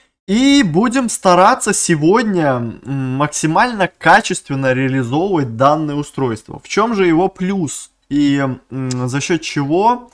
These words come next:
оно может набирать большее количество очков, нежели, например, устройство «Адреналин», которое я лично советую всем использовать на пушке «Вулкан».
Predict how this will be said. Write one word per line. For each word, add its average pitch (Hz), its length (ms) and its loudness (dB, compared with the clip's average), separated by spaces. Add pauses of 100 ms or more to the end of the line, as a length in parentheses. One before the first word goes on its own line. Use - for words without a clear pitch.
(300)
оно 151 420 2
может 160 400 0
набирать 139 500 -2
большее 143 520 0
количество 143 680 -2
очков, 226 540 -4
нежели, 160 520 0
например, 135 640 -4
устройство 151 580 -4
«Адреналин», 143 500 -2
которое 127 480 -4 (240)
я 131 300 2
лично 220 360 -6
советую 151 500 -4
всем 143 400 -2
использовать 180 640 -4 (300)
на 143 280 2
пушке 165 420 -4
«Вулкан». 147 500 -2